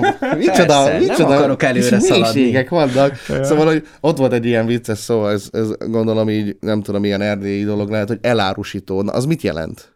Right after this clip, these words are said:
Speaker 2: Hát az eladó.
Speaker 1: Elárusító?
Speaker 3: Ja.
Speaker 2: Igen.
Speaker 1: Wow. Hú, nagyon jó.
Speaker 3: Tök
Speaker 1: Erre, erre
Speaker 3: hosszú.
Speaker 1: gondoltam
Speaker 2: Az eladó.
Speaker 3: Ja,
Speaker 1: egyébként.
Speaker 3: igen, hát, hogy igen, elmehet elárusítónak.
Speaker 1: Igen.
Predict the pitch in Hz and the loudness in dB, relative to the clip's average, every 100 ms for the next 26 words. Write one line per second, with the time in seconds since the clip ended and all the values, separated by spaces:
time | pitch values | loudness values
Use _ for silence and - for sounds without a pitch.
0 | _ - 180 226 147 76 147 139 - _ | _ -14 -10 -6 -8 -8 -12 -16 -18 _
1 | _ _ _ _ - 123 135 139 139 135 | _ _ _ _ -2 2 4 4 2 -2
2 | 110 - 85 80 78 - - 359 - - | -6 -6 -10 -10 -8 -6 -4 -4 -6 -12
3 | - _ _ 135 131 127 95 - 107 104 | -16 _ _ -8 -6 -6 -8 -10 -10 -8
4 | 113 - - - - 240 185 156 127 120 | -8 -14 -8 -4 0 2 4 2 2 4
5 | 117 110 117 107 107 107 113 143 170 120 | 4 2 2 0 2 0 0 0 0 0
6 | 131 131 127 - - - - 98 101 95 | 0 -2 -6 -8 -20 -20 -14 -12 -10 -10
7 | 101 - - 110 98 98 107 98 95 - | -12 -12 -4 -2 0 -2 -2 -2 -4 -8
8 | 104 95 95 98 104 - 110 98 98 104 | -10 -8 -8 -8 -10 -6 -4 -4 -4 -6